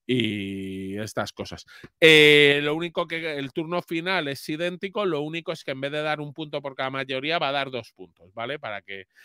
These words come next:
al final se repartan muchos puntos y este, ahí pueda estar el kit de la partida.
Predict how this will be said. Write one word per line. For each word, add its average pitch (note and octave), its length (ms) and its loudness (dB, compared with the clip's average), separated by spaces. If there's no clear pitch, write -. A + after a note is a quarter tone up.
al A#2 240 -2
final A#2+ 340 -4
se - 160 -4
repartan B2 460 -4
muchos B2+ 400 -6
puntos D3 600 -4
y B2+ 300 4
este, A#2+ 500 0
ahí B2 160 0
pueda A#2 300 -2
estar G2+ 280 -8
el G2+ 140 -12
kit G#2+ 140 -10
de G#2+ 100 -6
la G#2+ 160 -4
partida. G2+ 480 -8